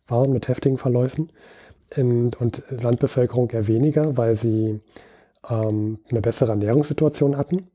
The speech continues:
Ja, das, das würde ja eigentlich heißen, hm, Mangelernährung kann ja also doch ein Grund sein. In der zweiten Welle war allerdings die Landbevölkerung auch gleichermaßen betroffen.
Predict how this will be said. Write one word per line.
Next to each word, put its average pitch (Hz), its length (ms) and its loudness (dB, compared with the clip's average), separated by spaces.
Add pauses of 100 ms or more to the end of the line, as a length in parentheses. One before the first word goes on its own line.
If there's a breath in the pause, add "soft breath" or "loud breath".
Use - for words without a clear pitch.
Ja, 120 100 -6
das, - 280 -6
das - 180 -8
würde 123 140 2
ja 110 40 0
eigentlich 113 300 0
heißen, 127 400 0
hm, 120 260 -4
Mangelernährung 117 580 -2
kann 123 160 -2
ja 110 80 0
also 107 220 -6
doch 117 160 0
ein 147 60 2
Grund 147 180 2
sein. 165 200 0 (760 loud breath)
In 135 140 0
der 117 100 2
zweiten 123 440 0
Welle 143 320 2
war 123 100 0
allerdings 127 420 2
die - 100 0
Landbevölkerung 120 680 -2
auch 123 280 -2 (180)
gleichermaßen 113 720 0
betroffen. 107 480 -10